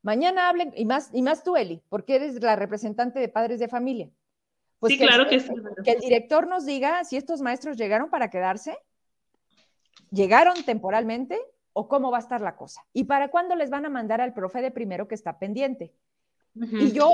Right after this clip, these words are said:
Speaker 1: y yo me llevo otra tarea. Yo hablo con la gente del seguro para checar cuándo se programa la vacunación de primer dosis de covid para los niños.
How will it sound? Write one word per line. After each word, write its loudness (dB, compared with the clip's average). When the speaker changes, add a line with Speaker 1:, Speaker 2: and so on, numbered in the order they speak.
Speaker 1:
y 0
yo 4
me -2
llevo 2
otra -2
tarea. -2
Yo -2
hablo 0
con 0
la -2
gente -6
del -2
seguro -4
para -2
checar -6
cuándo 0
se -8
programa -4
la -2
vacunación -4
de -4
primer -6
dosis -8
de -4
covid -6
para -6
los -10
niños. -12